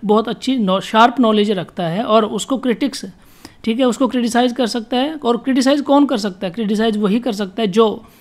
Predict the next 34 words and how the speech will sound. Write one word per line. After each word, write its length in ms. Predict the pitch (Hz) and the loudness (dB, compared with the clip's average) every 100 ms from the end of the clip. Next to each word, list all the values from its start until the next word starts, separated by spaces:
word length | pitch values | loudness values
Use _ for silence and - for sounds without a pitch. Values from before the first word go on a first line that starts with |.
| - - | -8 4
pros 240 | 240 247 | 6 6
and 140 | 262 | 4
cons 320 | 247 240 240 185 | 4 2 2 2
दोनों 280 | 202 226 254 | 4 4 4
चीज़ें 280 | 240 226 | 2 2
जानता 340 | 220 196 185 196 | 2 0 0 0
है 160 | 240 269 | 0 -2
उस 240 | 233 - | -4 -4
चीज़ 180 | 202 185 | -4 -2
के 100 | 185 | -4
बारे 280 | 160 147 151 | -4 -6 -8
में, 160 | 156 - - - - - | -10 -14 -20 -20 -10 -2
ठीक 160 | 233 | 0
है। 120 | 262 196 | -2 -4
तो 80 | 208 | 2
कोइनाशोर 580 | 247 269 294 285 277 | 6 8 6 6 6
वो 180 | 247 254 | 6 4
व्यक्ति 320 | 262 226 - | 4 0 -2
होता 320 | 240 170 - 170 | -2 -2 -2 -2
है 200 | 233 285 - _ _ _ _ _ - - - - - | -2 -4 -12 _ _ _ _ _ -20 -20 -20 -16 -2
जो 240 | 165 247 175 - | 4 4 4 -4
क्रिटिकल 460 | 233 214 269 277 | -4 0 2 4
नॉलेज 460 | 247 240 240 294 - - - - - _ _ _ - - | 6 4 4 0 -6 -20 -20 -20 -20 _ _ _ -20 -14
रखता 460 | 175 202 202 - 247 | -2 -2 0 2 4
है 300 | 208 247 285 - - _ - - - - - - - | 4 0 -4 -12 -20 _ -20 -20 -20 -20 -20 -20 -4
या 180 | 180 226 | 2 2
जज, 380 | 175 220 226 - - - | 4 4 4 -2 -10 -8
क्रिटिकल 480 | 240 208 254 277 254 | -4 0 0 2 0
जज 300 | 165 208 202 | 2 0 0
होता 260 | 165 - 156 | -2 -4 -8
है 100 | 143 | -8
जो, 180 | 147 - - - - - - - | -12 -18 -20 -20 -20 -20 -20 -10
ठीक 220 | - 214 247 | -4 -2 -2
है, 200 | 151 | -6